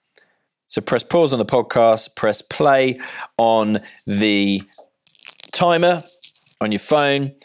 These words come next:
list them all out. After four minutes, press stop, come back to the podcast and press play. So you should have three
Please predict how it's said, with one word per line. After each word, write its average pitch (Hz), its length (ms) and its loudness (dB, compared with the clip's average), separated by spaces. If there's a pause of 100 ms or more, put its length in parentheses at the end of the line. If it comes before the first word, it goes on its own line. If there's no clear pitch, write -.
(380)
list 147 260 2
them 139 120 0
all 123 200 4
out. 117 180 2
After 110 160 -4
four 135 280 0
minutes, 117 240 -2
press - 260 -4
stop, - 640 0 (160)
come 117 140 -4
back - 160 -2
to - 40 -20
the - 80 -14
podcast 104 560 -2
and 95 200 -6
press 101 340 -4
play. 170 640 0 (3000)
So 139 380 2 (800)
you 127 60 0
should 156 180 0
have 127 180 0
three 165 680 0